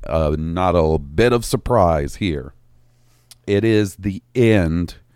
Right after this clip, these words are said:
of the Mandalorian event, like, meaning we've had however many seasons of The Mandalorian, The Book of Boba Fett, Ahsoka, so on and so forth. It's whatever this big ending event is.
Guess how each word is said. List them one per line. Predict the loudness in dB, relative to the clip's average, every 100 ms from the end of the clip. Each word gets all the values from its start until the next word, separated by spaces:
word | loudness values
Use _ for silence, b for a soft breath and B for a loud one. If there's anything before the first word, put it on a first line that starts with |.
| b b b b
of | -6 -6
the | -2
Mandalorian | 0 0 0 0 0 2 0 0 2 2 2 0 -2 -2 -6 -10 _ _ _ _ _ -4
event, | -4 -2 -2 -4 -10
like, | -10 -6
meaning | -4 -2 -2 -6 -8 _ _ _ _ _
we've | -18 -10
had | -2 -2 0
however | 2 2 4
many | 2 0 -2
seasons | -2 -4 -4 -6
of | -6
The | -4
Mandalorian, | -4 -2 -2 -2 -4 -6
The |
Book | -4 -4
of | -6
Boba | -2 0 0
Fett, | -2 -4 -4
Ahsoka, | -4 -8 -6 -4 -4 -6 -6
so | -4 -4
on | -4 -6
and | -8
so | -6 -6
forth. | -6 -8 -6
It's | -10 -6
whatever | -2 0 0
this | -2 -8
big | -2 0 0 -2
ending | -6 -4 -6
event | -8 -10 -10 -10
is. | -12 -12 -16